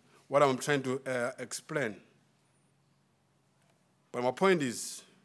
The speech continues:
what actually happens and what happened to this guy, fortunately, is far from the ideal.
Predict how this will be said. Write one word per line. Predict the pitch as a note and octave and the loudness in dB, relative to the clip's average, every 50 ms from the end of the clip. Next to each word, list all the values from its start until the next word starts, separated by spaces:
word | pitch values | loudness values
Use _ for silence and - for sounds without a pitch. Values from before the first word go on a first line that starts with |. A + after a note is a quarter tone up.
| _ _ _ _ _ _ _ _ _ _ _ _ _ _ _ _ _ _ _ _ _ _ _ _ _ _ _ _ _ | _ _ _ _ _ _ _ _ _ _ _ _ _ _ _ _ _ _ _ _ _ _ _ _ _ _ _ _ _
what | - C3 D#3 E3 - - | 4 4 4 4 4 4
actually | F#3 F#3 F3+ - G#3 G3 F3+ | 2 2 4 2 2 0 0
happens | D3 - F3 E3+ E3+ - C3+ G#2+ F#2+ - - - - - - - - _ _ _ _ _ _ _ _ _ _ _ _ _ _ _ _ _ | 2 4 4 4 4 2 -2 -4 -4 -6 -10 -12 -12 -12 -16 -18 -20 _ _ _ _ _ _ _ _ _ _ _ _ _ _ _ _ _
and | - B2 | -8 -2
what | C3 C#3 D3 | 0 2 2
happened | E3+ F3+ F#3 F#3 D#3 | 2 2 2 0 -2
to | D3+ C#3+ | -2 -4
this | D3+ C#3+ C3 - | -6 -6 -8 -4
guy, | - D3+ C#3 B2 A2 G#2 G#2 F#2+ - - | 0 2 2 2 2 0 -4 -12 -16 -20
fortunately, | - - - E3 E3+ E3+ E3 E3 D3+ C#3 B2+ A2+ G#2 F#2+ - - - _ _ _ _ _ _ _ _ _ _ _ _ _ _ _ _ _ _ _ _ - - _ - | -20 -10 -2 0 0 0 0 -2 -4 -4 -4 -4 -6 -8 -10 -14 -20 _ _ _ _ _ _ _ _ _ _ _ _ _ _ _ _ _ _ _ _ -20 -20 _ -12
is | A#2+ - - | -10 -10 -8
far | - - - F3 D#3+ A#2+ F#2+ - - - - _ _ _ | -8 0 4 4 4 4 2 -2 -8 -18 -20 _ _ _
from | - - C3 A#2 A2+ | -18 -12 -10 -10 -8
the | A2+ A2 | -8 -10
ideal. | G#2+ G#2 G#2+ A2 G2+ F2+ | -10 -10 -8 -8 -8 -8